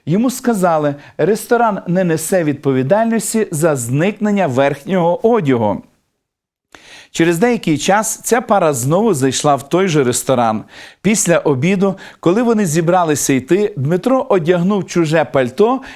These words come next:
яке йому дуже підходило. Жінка протестувала. «Я не краду», — пояснив Дмитро, «вони у мене в боргу». «Тут висіло моє пальто,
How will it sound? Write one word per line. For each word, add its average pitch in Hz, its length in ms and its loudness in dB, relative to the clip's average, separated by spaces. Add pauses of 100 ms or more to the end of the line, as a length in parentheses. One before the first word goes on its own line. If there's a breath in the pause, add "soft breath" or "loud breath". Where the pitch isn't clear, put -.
(120)
яке 160 320 0
йому 196 200 0
дуже 190 460 0
підходило. 120 840 0 (320 loud breath)
Жінка 156 460 0
протестувала. 190 840 0 (520 soft breath)
«Я 175 200 2
не 262 120 0
краду», — 233 360 2
пояснив 247 500 0
Дмитро, 139 540 0 (220 loud breath)
«вони 214 460 2 (200)
у 185 100 2
мене 170 400 2
в 131 140 -4
боргу». 135 600 0 (840)
«Тут 277 220 0
висіло 247 500 2
моє 160 400 2
пальто, 165 540 0